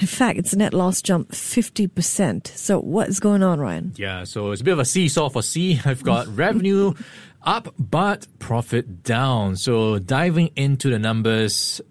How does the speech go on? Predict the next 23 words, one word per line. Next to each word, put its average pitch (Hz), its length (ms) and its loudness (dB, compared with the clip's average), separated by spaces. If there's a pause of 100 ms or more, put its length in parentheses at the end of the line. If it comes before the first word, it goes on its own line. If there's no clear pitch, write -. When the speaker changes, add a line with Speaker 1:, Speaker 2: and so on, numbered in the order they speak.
Speaker 2:
a 101 140 0
net 117 260 0
loss 117 280 0
of 101 140 -2
four - 500 -2
hundred 156 220 4
and 127 120 2
twenty-two 135 640 -2
million 120 460 2
dollars. 92 360 -2
That 156 240 0
is 151 140 -2
up 156 220 -2 (440)
nearly 123 380 0
fifty - 500 -4
percent. 104 480 -2 (320)
And 107 280 0
that 208 280 2
despite 175 480 0 (200)
more 151 280 2
sales, 185 460 2
more 151 180 0
revenue, 165 420 2